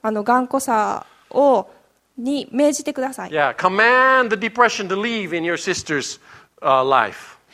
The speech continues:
Speaker 1: 妹、お姉さんの人生の中にある、その鬱を、鬱が出ていくように祈ってください。
Speaker 2: Yeah, when things are going bad in my life,
Speaker 1: 私の人生の中で物事がうまくいかなかった時、
Speaker 2: this is what I do.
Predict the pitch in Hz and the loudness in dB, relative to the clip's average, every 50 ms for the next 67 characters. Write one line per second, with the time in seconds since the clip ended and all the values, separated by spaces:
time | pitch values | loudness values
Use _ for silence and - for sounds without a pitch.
0 | - - _ _ _ _ _ _ 269 262 254 254 254 254 254 254 247 233 202 233 | -20 -20 _ _ _ _ _ _ -4 -2 0 0 -2 -2 -2 -2 -2 0 -2 -2
1 | 247 262 269 269 - 269 247 226 233 240 262 277 269 233 220 208 - 254 240 247 | -2 -2 -2 -2 -2 -2 -4 -4 -4 -2 -2 0 2 2 0 0 -2 -4 -4 -2
2 | - 254 226 226 226 240 - 240 233 226 226 226 226 233 254 277 254 - - - | -2 -4 -4 -4 -6 -6 -6 -6 -8 -6 -4 -2 -2 0 0 0 0 -2 -2 -8
3 | _ _ _ - - 226 214 214 202 190 - - 285 277 - - 226 220 208 214 | _ _ _ -8 -6 -6 -4 -4 -6 -6 -4 -6 -6 -6 -6 -6 -6 -4 -4 -2
4 | 233 226 202 - - _ _ _ _ - - 302 - - 226 220 220 220 - - | -2 -2 -4 -6 -8 _ _ _ _ -6 -6 -6 -2 -2 -2 0 0 0 0 -2
5 | - _ _ 214 269 269 269 262 247 247 - 233 240 233 233 240 247 240 226 - | -4 _ _ -6 -4 -2 -2 -4 -4 -4 -6 -4 -4 -4 -2 -2 -2 -4 -4 -6
6 | - _ - 254 262 254 254 - 220 - 214 202 208 - 202 185 - 160 147 123 | -10 _ -2 -2 -2 -2 -2 -4 -6 -6 -6 -6 -6 -8 -8 -6 -2 -2 -2 -2
7 | 110 - - - _ - 170 185 196 202 202 196 - 208 220 240 262 214 226 214 | -2 -4 -12 -20 _ -2 0 0 2 0 0 -2 -2 -2 -2 -2 -2 -4 -2 -2
8 | 233 226 233 233 226 190 208 208 208 226 226 220 220 214 208 208 202 208 214 208 | -2 0 0 -2 0 2 4 4 6 4 4 2 0 0 2 2 4 4 6 6
9 | 175 131 113 110 120 - - - - - - - _ _ _ _ - 269 254 - | 4 4 4 2 0 -4 -8 -14 -16 -18 -20 -20 _ _ _ _ -4 -4 -2 -2
10 | 311 311 311 320 349 359 349 339 311 254 247 233 233 233 226 233 233 220 262 269 | -2 -2 -2 -2 -2 -4 -4 -4 -4 -4 -4 -4 -4 -4 -4 -4 -2 0 0 0
11 | 233 202 208 - 220 233 247 240 226 220 214 208 202 202 202 202 - 226 240 240 | 0 0 -2 -4 -4 -2 -2 0 -2 -2 -4 -4 -6 -6 -6 -6 -4 -2 -2 -2
12 | 240 240 - - 214 214 - 202 208 214 214 - 196 196 - 185 - - - 156 | -2 -4 -6 -8 -8 -6 -6 -4 -4 -4 -4 -6 -8 -8 -8 -10 -10 -10 -4 -2
13 | 214 226 - - 233 202 214 214 214 214 214 214 220 208 208 233 240 220 - | -2 -2 -2 -4 -6 -6 2 4 4 6 6 4 4 0 -2 -6 -6 -6 -8